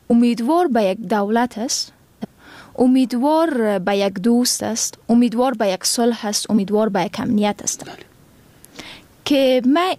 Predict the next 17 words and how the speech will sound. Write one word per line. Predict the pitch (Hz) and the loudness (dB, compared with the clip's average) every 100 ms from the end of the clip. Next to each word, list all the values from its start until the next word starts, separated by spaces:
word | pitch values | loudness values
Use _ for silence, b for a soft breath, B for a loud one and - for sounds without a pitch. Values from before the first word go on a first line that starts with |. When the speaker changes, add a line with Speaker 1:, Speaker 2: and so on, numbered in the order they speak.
| - | -2
Speaker 1:
این | 330 | 0
صدا | - 214 190 | 0 -2 -4
را | 185 | -4
خواستم | 185 208 208 - 214 | -6 -6 -6 -2 -4
که | 220 240 214 214 | -2 0 0 0
در | 196 - | -2 -4
کابل، | - 208 196 233 294 359 _ _ B B B B B B B - | -4 -2 0 2 0 -2 _ _ B B B B B B B -2
اه، | 220 214 | 2 2
به | 185 | 2
گوش | 214 262 | 2 2
مسئولان | 254 190 202 202 220 214 | 0 -2 -2 0 0 0
بیشتر | 202 - 208 - | 0 -2 -4 -4
برسانم | - - - - - - _ 233 | -6 -4 -6 -6 -12 -20 _ 0
و | |
امروز | 226 220 214 220 | 2 2 2 2
از | 196 - | 0 0
تریبون | 202 208 208 202 | 0 2 2 0